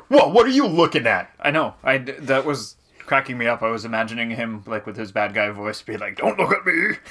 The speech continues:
Speaker 2: <laughs> Don't look."
Speaker 1: "What? You never saw a guy wearing complimentary colors <laughs> with a face that's split down the middle like I'm one of those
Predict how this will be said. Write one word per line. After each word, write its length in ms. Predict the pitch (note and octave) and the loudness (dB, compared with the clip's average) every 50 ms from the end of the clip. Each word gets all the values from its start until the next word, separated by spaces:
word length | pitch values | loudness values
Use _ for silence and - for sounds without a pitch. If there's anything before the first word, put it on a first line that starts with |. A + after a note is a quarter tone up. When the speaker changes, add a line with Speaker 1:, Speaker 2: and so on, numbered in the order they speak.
| - G#5+ | -12 -12
Speaker 2:
<laughs> 360 | - - - _ _ _ - | -12 -14 -16 _ _ _ -6
Don't 180 | - - A3+ A3 | -4 -4 -2 0
look." 380 | G#3+ - B3 B3+ B3+ - - - _ _ _ - | 2 2 2 2 0 -4 -12 -14 _ _ _ 2
Speaker 1:
"What? 280 | - F#3+ - - - - - | 6 6 6 6 6 2 -2
You 40 | D3 | 0
never 220 | D#3+ D#3+ D#3 C3+ | 0 2 2 0
saw 320 | - - - F3 D#3+ D3 D3+ | 0 2 2 4 4 4 4
a 40 | |
guy 240 | C3 C#3+ C#3 D3 C#3+ | 4 2 2 4 4
wearing 300 | C#3+ D3+ D3+ D3 C3+ A2 | 4 4 4 2 2 2
complimentary 640 | - C#3+ C#3+ D3 C#3 C#3 C#3 C#3+ C#3+ D3 C3+ B2 B2+ B2 | 2 2 2 2 2 0 0 2 2 2 2 0 0 0
colors 500 | - - C3+ C#3+ D3+ D3+ D3+ C#3+ D3 - - - - _ _ | 2 2 4 4 4 4 2 2 0 -6 -16 -20 -20 _ _
<laughs> 300 | _ - - - - G3 | _ -10 -8 -4 0 2
with 180 | E3+ D#3+ D3 C#3+ | 4 4 4 2
a 80 | D3 - | 0 -2
face 360 | - - D3 C#3+ D3 D3 - | 0 0 0 2 2 0 0
that's 200 | C#3+ C3 G#2 - | -4 -6 -6 -8
split 320 | - - C#3+ D3+ D3+ - - | -8 -2 0 0 2 2 2
down 240 | D3 C3+ C3+ C#3 | 2 2 2 0
the 60 | C3 G#2+ | -2 -4
middle 320 | A2 B2+ C#3 D3 D3 C#3+ | -2 0 2 4 4 4
like 220 | C3+ A#2+ A2+ - | 4 2 2 2
I'm 140 | C#3 A2 G2 - - - - - | 0 -2 -2 -6 -14 -20 -10 -4
one 180 | B2 C#3 D3 | -2 0 0
of 60 | C#3 C3+ | 2 0
those 220 | C#3 A#2 G#2+ G2 | 0 0 -2 -4